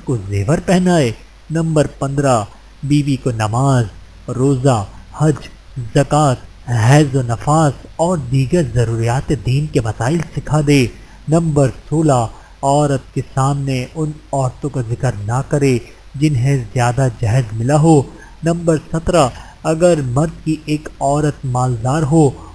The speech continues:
और दूसरी गरीब हो तो गरीब की बेइज्जती ना करे। नंबर अठारह, बीवी के रिश्तेदारों से इसी तरह बर्ताव करे जैसा कि अपने रिश्तेदारों से करता है। नंबर उन्नीस, अगर खुद खुशबू वगैरह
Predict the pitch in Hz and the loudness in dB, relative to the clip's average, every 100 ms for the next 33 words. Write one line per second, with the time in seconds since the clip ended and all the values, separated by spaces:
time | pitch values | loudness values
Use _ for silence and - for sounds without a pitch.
0 | - 165 196 160 131 143 143 143 123 107 | -4 0 0 0 -2 -4 -2 0 0 -2
1 | 131 139 104 131 135 - - - - 139 | -2 0 0 2 2 0 -10 -8 -2 -2
2 | 113 123 143 151 151 131 120 120 117 139 | 0 0 2 0 -2 -4 0 0 0 0
3 | 131 107 101 143 175 165 151 123 - - | -2 -4 -4 -2 2 4 4 2 -8 -20
4 | - 147 165 160 147 - 123 - - 127 | -4 0 0 2 0 -2 -10 -6 -2 0
5 | 156 156 123 - - - 135 151 165 175 | 2 2 0 -4 -20 -12 -2 0 0 -2
6 | - 123 123 143 113 107 131 170 160 156 | -2 -4 -4 -6 -2 -2 -2 -4 -2 -2
7 | 135 143 - 156 - - 98 135 135 113 | -2 -6 -6 -6 -6 -8 -2 -2 0 -2
8 | - 131 131 123 127 131 127 113 127 120 | -2 -2 -2 -2 -2 -2 -2 -2 -2 0
9 | 143 - 135 127 - 143 139 117 110 - | -2 -2 -6 -6 -6 -2 -2 -2 -6 -4
10 | 127 101 104 156 190 220 196 - 175 147 | -2 0 2 2 2 0 -2 0 0 4
11 | 160 127 - - - - 175 185 175 151 | 4 4 -2 -20 -18 -4 -2 0 0 0
12 | - - 185 180 170 139 - - - - | -2 -2 0 2 2 0 -4 -20 -16 -4
13 | 156 151 160 139 - 156 147 - - 123 | -2 4 4 2 0 -4 -4 -8 -10 -8
14 | 147 143 120 107 131 143 | -4 -2 -2 0 0 0